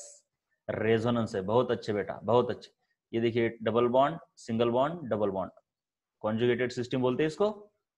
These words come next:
तो इसमें resonance है, तो यहाँ पे ना ये लिखना बहुत जरूरी है।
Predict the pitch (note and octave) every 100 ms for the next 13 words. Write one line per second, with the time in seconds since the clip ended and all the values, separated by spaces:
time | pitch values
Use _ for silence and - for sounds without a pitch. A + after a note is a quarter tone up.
0 | _ _ C#3+ D3+ F#3+ B2+ C#3 D#3 G3 F3+
1 | - G#2 - _ _ _ _ D#3 D3 A2+
2 | A#2+ D3+ D#3+ A#2+ C3+ A#2+ C3 C#3 C3+ C3
3 | G2 A2 G#2+ G#2 F#2 E2+